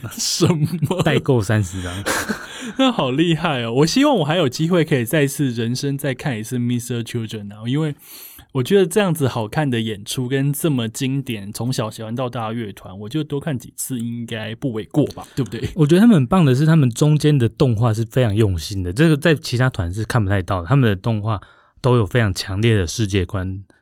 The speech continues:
Speaker 1: 特别是之前的 Starting Over 的那时期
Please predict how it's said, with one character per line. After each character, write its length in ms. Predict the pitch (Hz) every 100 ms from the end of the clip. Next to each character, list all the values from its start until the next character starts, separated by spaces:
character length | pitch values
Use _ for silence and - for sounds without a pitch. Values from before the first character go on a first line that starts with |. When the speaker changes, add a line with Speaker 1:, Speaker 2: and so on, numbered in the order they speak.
| -
Speaker 1:
特 140 | 127
别 180 | 107 95
是 160 | 123
之 160 | 104 120
前 180 | 110 98
的 80 | 90
Starting 460 | - 107 107 107
Over 460 | 113 110 104 101 85
的 140 | 90
那 140 | 98 113
时 220 | 85 90
期 240 | - 107